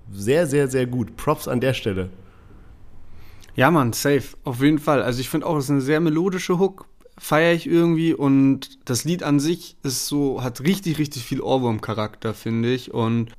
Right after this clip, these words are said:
Speaker 2: hört sich einfach geil an. Ich finde es irgendwie schade bei Musso, weil irgendwie ist das auch so, so ein Talent,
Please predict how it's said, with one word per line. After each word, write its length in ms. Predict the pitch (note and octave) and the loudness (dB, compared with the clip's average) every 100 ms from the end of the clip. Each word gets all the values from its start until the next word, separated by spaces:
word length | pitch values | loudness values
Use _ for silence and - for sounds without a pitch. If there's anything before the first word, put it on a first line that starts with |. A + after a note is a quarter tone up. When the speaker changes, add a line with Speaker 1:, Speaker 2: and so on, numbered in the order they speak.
| - | -8
Speaker 2:
hört 240 | A#2 E3+ | -4 -2
sich 180 | F3+ - | -2 -2
einfach 340 | D#3+ E3+ D3 | -2 -2 -2
geil 300 | - D3+ F3+ | 2 2 4
an. 240 | F3 E3+ - - | 2 0 -2 -8
Ich 160 | - | -6
finde 220 | - G#3+ | 0 2
es 100 | A3 | 2
irgendwie 200 | G3+ F3 | 2 2
schade 340 | D3 E3+ G#3+ G#3+ | 2 2 2 2
bei 160 | D#3+ | 4
Musso, 320 | D3 E3+ - D3 | 2 2 0 4
weil 260 | C#3 C3 - | 4 2 0
irgendwie 280 | F#3+ G3+ F#3+ | -2 -2 -4
ist 140 | - | -6
das 180 | E3+ - | -6 -4
auch 200 | G3+ G3 | -6 -4
so, 380 | - F3 D#3+ - - | -2 0 0 -4 -4
so 140 | D3+ | 0
ein 100 | C#3+ | 0
Talent, 720 | C#3+ C#3 C#3+ G#3+ A3+ A#3+ - | 2 2 2 2 0 -4 -10